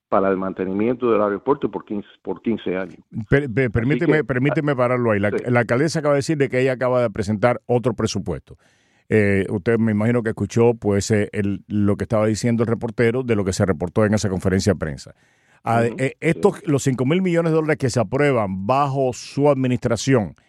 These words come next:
Speaker 2: es en adi-, el, esto, el, o sea, es lo que la alcaldesa está hablando,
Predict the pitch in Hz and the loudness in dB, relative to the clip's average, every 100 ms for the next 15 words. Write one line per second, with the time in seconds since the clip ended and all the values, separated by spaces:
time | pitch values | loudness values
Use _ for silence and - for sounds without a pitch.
0 | _ _ _ _ _ 147 165 - - 156 | _ _ _ _ _ 2 2 0 -2 0
1 | 147 139 - 131 135 127 123 202 135 127 | 2 -2 -2 0 2 2 -2 -2 0 0
2 | 143 147 - 175 165 143 135 - 139 151 | -2 -2 0 0 0 -4 -8 -4 0 2
3 | - 151 165 180 139 139 135 - 135 127 | 0 -2 0 0 0 0 0 0 0 0
4 | 110 117 131 170 170 156 151 190 190 127 | 0 0 0 0 0 0 0 2 0 0
5 | 127 | -2